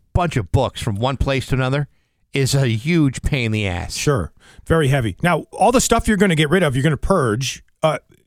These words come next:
Speaker 2: are you gonna get rid of it? Are you gonna throw it away once it's in this dumpster? Or maybe what I'm thinking here is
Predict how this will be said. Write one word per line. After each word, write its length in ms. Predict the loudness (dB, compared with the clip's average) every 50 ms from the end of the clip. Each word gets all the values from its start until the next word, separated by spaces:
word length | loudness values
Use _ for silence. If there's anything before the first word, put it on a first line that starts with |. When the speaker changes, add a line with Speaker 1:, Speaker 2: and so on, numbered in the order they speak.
| _ _ _ _ _ _ -16 -6 -4
Speaker 2:
are 80 | -2
you 80 | 0 2
gonna 140 | 2 2 2
get 180 | 2 2 2 2
rid 180 | 2 2 2
of 80 | 2 2
it? 80 | 2 2
Are 40 |
you 40 | 4
gonna 140 | 4 2 2
throw 320 | 2 2 2 4 4 4
it 60 | 4 4
away 340 | 4 4 4 4 4 2 2
once 240 | 2 2 0 0 -2
it's 140 | -4 -2
in 60 | -2 -2
this 120 | -2 0
dumpster? 340 | 0 2 2 2 2 0 0
Or 160 | 0 0 2
maybe 300 | 2 2 0 0 -2 -4 -6 -12 -20 _ _ _ _ _ _ _
what 100 | -4 -2
I'm 80 | -2 0
thinking 340 | 0 0 -2 0 0 0 0
here 240 | 2 2 0 -2 -4
is 360 | -6 -8 -10 -10 -12 -14